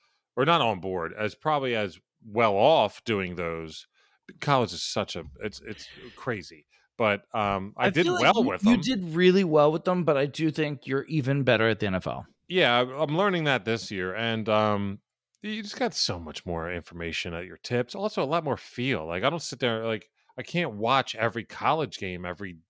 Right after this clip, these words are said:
Speaker 1: Saturday
Speaker 2: Too many games.
Speaker 1: when there's fifty-six of 'em, but also they don't really have, like, a, I, I can't watch Re-, like, Red Zone will just make me see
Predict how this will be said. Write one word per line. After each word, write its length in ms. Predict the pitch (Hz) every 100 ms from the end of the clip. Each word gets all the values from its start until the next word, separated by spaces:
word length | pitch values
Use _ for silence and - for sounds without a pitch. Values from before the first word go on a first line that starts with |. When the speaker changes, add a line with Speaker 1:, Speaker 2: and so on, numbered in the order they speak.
| _ _ -
Speaker 1:
Saturday 720 | - 127 151 127 95 92 90
Speaker 2:
Too 120 | 160
many 140 | 156 143
games. 460 | 160 165 - - -
Speaker 1:
when 160 | 135
there's 200 | 127 117
fifty-six 720 | - - 156 139 - - 120
of 80 | 123
'em, 120 | 123
but 100 | 123
also 300 | 175 185 175
they 100 | 143
don't 140 | 160 170
really 180 | 165 143
have, 320 | 139 151 147
like, 160 | 147
a, 140 | 120 107 -
I, 120 | 113 113
I 60 | 120
can't 180 | 180 165
watch 160 | 147
Re-, 200 | 101 123 135
like, 140 | 135
Red 240 | 107 151 165
Zone 360 | 131 120 131 120
will 100 | 120
just 200 | 135 117
make 240 | 120 127
me 120 | 135
see 520 | 113 - 131 127 123